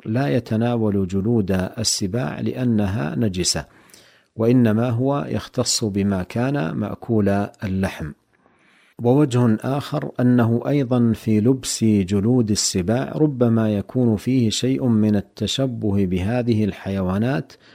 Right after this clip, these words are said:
لأن من الذنوب كما قال العلماء الذنوب السبعية، أي التي يتشبه فيها الإنسان بالسباع في شراستها وعدوانها ونحو ذلك، والله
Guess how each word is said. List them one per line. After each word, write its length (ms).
لأن 460
من 160
الذنوب 540
كما 380
قال 300
العلماء 800
الذنوب 840
السبعية، 840
أي 160
التي 420
يتشبه 800
فيها 360
الإنسان 720
بالسباع 880
في 220
شراستها 1000
وعدوانها 1040
ونحو 440
ذلك، 760
والله 680